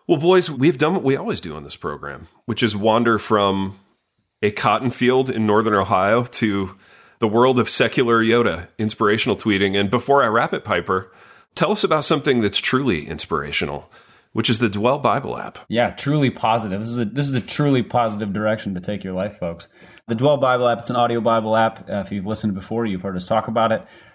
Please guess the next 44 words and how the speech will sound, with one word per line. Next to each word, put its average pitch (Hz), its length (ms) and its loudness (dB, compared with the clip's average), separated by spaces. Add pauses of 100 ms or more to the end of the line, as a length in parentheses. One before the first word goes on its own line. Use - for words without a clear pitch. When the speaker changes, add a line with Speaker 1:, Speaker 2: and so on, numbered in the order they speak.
Speaker 2:
If 101 120 -6
you 117 80 0
go 110 80 0
to 98 160 -4
dwellapp 107 880 2
dot 95 280 -2
I 110 280 2
O 101 160 0
slash 110 360 0
happy 101 300 -2
rant, 95 220 -6
you 92 80 -8
can 98 140 -8
check 104 280 -2
it 107 60 2
out, 104 260 2
check 104 220 -4
out 90 120 -2
their 90 120 -8
features, 135 640 -2 (380)
their 98 220 -2
listening 123 580 2
plans, 107 760 2
their 92 200 0
various 92 380 0
narrators 113 560 0
and 95 460 -4 (120)
musical 127 460 2
backgrounds, 104 720 0
and 92 280 -4
whatever 120 420 -2
else 107 320 -2
it 95 100 -4
is 92 240 -4
that 92 180 -6
you 98 80 0
would 92 100 -2
be 92 120 -2
looking 98 320 -2
for. 95 500 -4
They 95 120 -2
are 95 100 0
constantly 98 580 -2
improving 95 720 -2